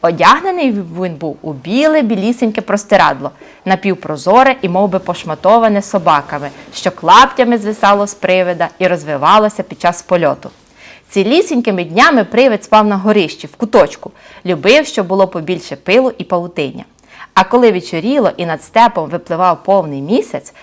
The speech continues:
привид випурхував з віконця на даху млина і вмощувався на крилі вітряка.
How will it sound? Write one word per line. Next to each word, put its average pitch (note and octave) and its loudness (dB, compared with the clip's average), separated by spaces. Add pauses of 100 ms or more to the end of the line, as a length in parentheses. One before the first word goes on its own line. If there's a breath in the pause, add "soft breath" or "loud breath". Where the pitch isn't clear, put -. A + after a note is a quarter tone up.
(140)
привид F#3 0
випурхував F3+ 0
з D#3+ -10
віконця G3 2
на F3+ -4
даху G#3+ 0
млина G#3 4
і G3+ 0
вмощувався G#3 0
на G3 -2
крилі G3 -2
вітряка. F#3 -2